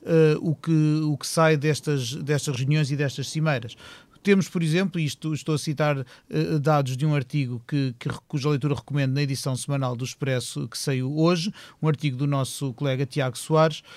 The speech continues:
que nos indica, por exemplo, que enquanto que o Eurobarómetro mais recente, portanto, o,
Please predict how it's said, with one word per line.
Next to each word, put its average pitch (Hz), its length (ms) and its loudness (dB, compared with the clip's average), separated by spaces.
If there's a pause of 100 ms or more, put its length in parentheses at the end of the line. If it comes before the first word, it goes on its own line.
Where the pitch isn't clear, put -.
(240)
que 185 80 0
nos 165 140 2
indica, 180 320 0
por 180 140 -4
exemplo, 180 380 -2
que 175 200 -2
enquanto 175 360 0
que - 140 -4
o 156 240 2
Eurobarómetro 151 640 2
mais 135 220 -4
recente, 185 320 -2
portanto, 135 240 -4
o, 127 400 -8